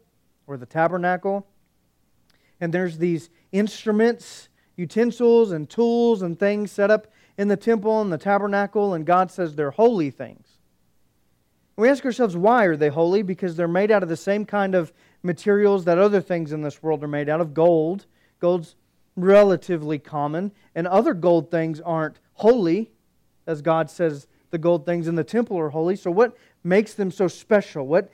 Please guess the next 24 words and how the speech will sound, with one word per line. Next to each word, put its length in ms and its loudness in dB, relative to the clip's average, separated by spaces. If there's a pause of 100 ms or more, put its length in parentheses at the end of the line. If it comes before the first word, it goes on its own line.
(160)
sets 320 -2
them 120 -6
apart? 420 -2
It's 220 -4
God 340 0
Himself. 500 -4 (880)
And 120 -4
just 220 -2
the 80 0
mere 220 2
fact 280 0
that 60 -2
God 300 2
says, 220 -4
"I'm 140 -2
setting 280 2
this 160 -4
apart 320 -2
to 40 -12
myself," 560 2 (260)
makes 300 2
something 440 -2
holy, 480 2 (680)
unique, 600 0